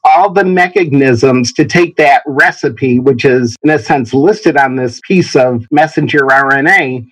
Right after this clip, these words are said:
and start producing the protein that's encoded in it, which is that spike protein.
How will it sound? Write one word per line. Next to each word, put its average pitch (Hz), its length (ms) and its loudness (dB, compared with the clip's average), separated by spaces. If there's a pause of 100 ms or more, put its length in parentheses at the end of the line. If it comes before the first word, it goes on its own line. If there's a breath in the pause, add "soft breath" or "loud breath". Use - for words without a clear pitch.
(140)
and 180 180 2
start 208 420 -2
producing 180 800 0
the 147 80 0
protein 127 1120 0
that's 160 220 -2
encoded 170 840 0
in 117 180 2
it, 131 200 -2
which 139 220 -4
is 131 240 -2
that 127 280 -2
spike - 580 -6
protein. 110 840 -4